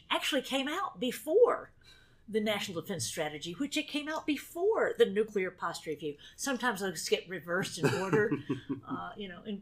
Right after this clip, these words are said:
Speaker 1: in, in classrooms, you always hear that the National Security Strategy comes first, and then it comes the N D S, and then comes the,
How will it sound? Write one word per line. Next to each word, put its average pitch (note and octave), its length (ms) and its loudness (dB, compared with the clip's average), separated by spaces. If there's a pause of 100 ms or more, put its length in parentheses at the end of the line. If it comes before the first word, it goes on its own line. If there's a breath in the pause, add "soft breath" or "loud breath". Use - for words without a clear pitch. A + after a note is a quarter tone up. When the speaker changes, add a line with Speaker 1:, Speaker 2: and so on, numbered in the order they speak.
Speaker 1:
in, A3+ 220 -6
in A3 120 0
classrooms, A#3 520 2
you G3+ 100 4
always F3 220 -2
hear E3+ 280 0
that D3 160 -8
the D3 80 -8
National C#3+ 320 -8
Security C#3+ 440 -8
Strategy - 420 -12
comes - 300 -20
first, C#4 400 6
and F3 120 -2
then E3 100 -4
it C#3 100 -12
comes C#3+ 180 -10
the C#3+ 140 -10
N B2 80 -14
D D3 160 -4
S, F3 340 2
and C#3+ 80 -14
then D3 100 -10
comes C#3 200 -18
the, B2+ 160 -14